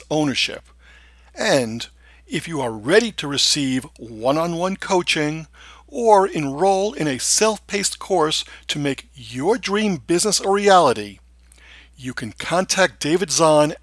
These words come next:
at w w w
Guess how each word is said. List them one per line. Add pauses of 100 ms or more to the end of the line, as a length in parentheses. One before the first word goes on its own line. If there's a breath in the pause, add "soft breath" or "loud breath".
(120)
at (500 loud breath)
w (160)
w
w